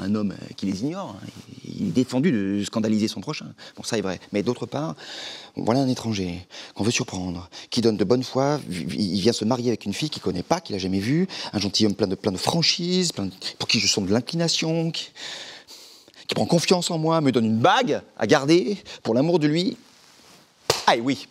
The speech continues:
oui, oui. Je trouve que je puis vous dire les choses sans blesser ma conscience. <clears throat> Mais tâchons de vous les dire le plus doucement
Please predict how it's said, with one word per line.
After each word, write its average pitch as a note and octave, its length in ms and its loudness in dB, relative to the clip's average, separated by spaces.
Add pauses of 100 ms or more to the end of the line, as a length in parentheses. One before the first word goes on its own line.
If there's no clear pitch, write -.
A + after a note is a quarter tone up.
oui, G3+ 420 4
oui. F3 340 8 (880)
Je E3 80 6
trouve G#3 240 4
que F3+ 320 10
je D3+ 100 2
puis F#3+ 160 0
vous F3 140 4
dire F3 160 6
les D#3+ 80 4
choses F3 420 6
sans F#3 240 4
blesser E3+ 260 4
ma D#3 120 4
conscience. - 560 -2 (240)
<clears throat> C#3 260 0
Mais D3+ 320 4 (1400)
tâchons B2+ 480 4
de B2+ 80 6
vous C#3 80 4
les D3 80 6
dire C3 320 4
le C3 60 0
plus D#3 360 -2 (200)
doucement A#2 600 0